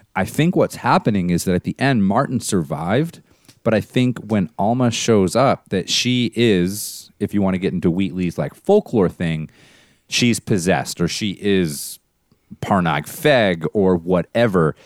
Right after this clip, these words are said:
She's leading Martin out of the woods 'cause they keep saying, like, his flesh is special.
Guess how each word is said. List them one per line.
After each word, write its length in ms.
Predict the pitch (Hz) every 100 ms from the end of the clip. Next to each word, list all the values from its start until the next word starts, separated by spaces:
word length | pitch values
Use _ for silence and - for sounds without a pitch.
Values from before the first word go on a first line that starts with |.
| _ -
She's 320 | - 160 135
leading 420 | 139 151 147 117
Martin 360 | 113 120 123 -
out 160 | 110 113
of 120 | 95
the 80 | 87
woods 520 | 87 107 160 - -
'cause 180 | - 107
they 80 | 104
keep 240 | 127 -
saying, 320 | - 107 104
like, 180 | 92 82
his 220 | 90 80
flesh 440 | - 82 82 82 113
is 120 | 104
special. 520 | - 120 - 151